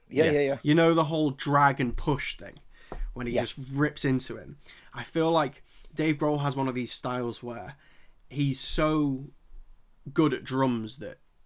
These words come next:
Speaker 3: the interpretation of time in him is completely locked, that he can just play rock beats that sound perfect, and he is perfect, but he never played, he, you never see him play drums anymore, and it's like, "Oh my God, you're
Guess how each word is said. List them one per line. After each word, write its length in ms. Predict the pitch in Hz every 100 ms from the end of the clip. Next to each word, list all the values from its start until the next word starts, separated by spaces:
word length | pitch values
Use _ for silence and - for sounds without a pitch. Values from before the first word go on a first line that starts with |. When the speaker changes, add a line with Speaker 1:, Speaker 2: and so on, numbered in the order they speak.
| -
Speaker 3:
the 160 | 131
interpretation 720 | 127 - 143 131 - 131 -
of 80 | 123
time 380 | - 139 123 117
in 80 | 113
him 180 | 120
is 140 | 117 110
completely 500 | 113 - 147 135 120
locked, 600 | 120 123 - - - - - - _
that 140 | 127
he 140 | 120 123
can 120 | 127
just 220 | 147 143
play 160 | 143 123
rock 340 | 120 131 -
beats 380 | 127 117 - - - -
that 160 | - -
sound 680 | - 147 127 120 113 117 - _ - - -
perfect, 840 | - 139 131 - - - - - - -
and 160 | 127 113
he 220 | 131 127
is 120 | 113
perfect, 840 | - - 123 117 92 78 - - - - _ -
but 200 | 123 110 _ - - _ - - - - - - _ - - - -
he 140 | 113
never 180 | 127 123
played, 260 | 123 120
he, 180 | - 131 131
you 180 | 139
never 180 | 139 127
see 140 | 123 143
him 80 | 123
play 140 | 120
drums 220 | 127 131
anymore, 300 | 123 71 - -
and 100 | -
it's 100 | 117
like, 120 | 120
"Oh 100 | 131
my 100 | 131
God, 200 | 120 123
you're 100 | 110